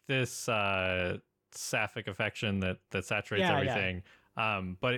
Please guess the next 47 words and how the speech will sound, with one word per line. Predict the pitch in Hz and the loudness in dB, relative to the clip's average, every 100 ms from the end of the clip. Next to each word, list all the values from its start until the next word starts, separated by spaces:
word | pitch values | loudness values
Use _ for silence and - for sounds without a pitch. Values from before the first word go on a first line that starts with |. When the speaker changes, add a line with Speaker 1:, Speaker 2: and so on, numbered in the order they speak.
| 120 | 0
Speaker 1:
it's | 127 - | -2 2
also | 147 160 | 0 0
Speaker 2:
That's | 127 | -2
Speaker 1:
driven | 135 131 131 120 113 | -2 0 2 0 -2
f-, | - - | -6 -6
by | 107 107 | -2 0
this | 107 123 | -2 -2
admiration | 110 107 104 104 101 - | -2 -2 0 0 -2 -2
of, | 98 | -2
like, | 98 92 87 - _ _ _ _ _ _ _ _ _ _ _ _ 123 | 0 -2 -2 -6 _ _ _ _ _ _ _ _ _ _ _ _ -4
"This | 113 120 | -4 -4
is | |
the | 110 | -4
best | 107 104 - | -2 -2 -2
golfer | 107 101 - 104 | -2 -2 0 0
I've | 101 | 2
ever | 101 107 | 0 -2
seen. | - 147 113 98 90 | -2 0 2 0 -2
I | - 107 | -2 -2
want | 110 110 - | 0 0 -2
to | - | -8
play | 104 110 104 | -4 -2 0
golf | 131 123 - | 0 0 -4
with | 95 | -6
her | 101 90 | -4 -2
<laughs> | 90 - | -2 -2
more." | 92 113 - - - _ - | -4 -6 -8 -20 -20 _ -6
Um, | 110 101 95 | -2 2 4
Speaker 2:
Yeah. | 92 85 101 _ _ _ - | 2 0 -6 _ _ _ -4
Speaker 1:
and | 107 101 98 92 90 90 _ - _ - | -2 0 0 0 -2 -6 _ -20 _ -2
the | 107 | 0
other, | 104 104 98 _ - | 2 0 -2 _ -4
the | 107 | -2
other | 101 98 | 0 0
person | 104 98 101 | -2 -2 0
is | 95 98 | 0 0
like, | 92 90 - _ _ _ _ _ - | 0 -2 -6 _ _ _ _ _ -4
"I | 98 | -2
didn't | 104 107 104 | 0 0 0
realize | 101 101 101 95 90 | 0 2 2 0 -2
that | 95 | -2
you | 92 | -4
could | - | -6
play | - 123 | -4 0
golf | 160 147 | 0 0
like | 107 95 | -2 -4
this, | 95 92 87 - | 0 0 -2 -6